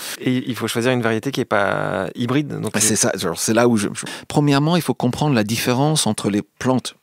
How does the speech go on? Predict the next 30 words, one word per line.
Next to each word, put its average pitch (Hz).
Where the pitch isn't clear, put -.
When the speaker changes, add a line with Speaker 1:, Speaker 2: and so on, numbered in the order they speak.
Speaker 2:
légumières 110
qui -
peuvent 127
se -
polliniser 113
eux-mêmes, 107
autogames, 104
et 104
les 113
plantes 117
allogames 113
où 113
ils 101
font 135
des 110
plantes -
différentes. 117
Genre, 92
euh, 65
il -
faut -
deux 107
plantes 117
séparées 107
pour -
se, -
se, -
se -
polliniser. 95
Speaker 1:
Mhm. 120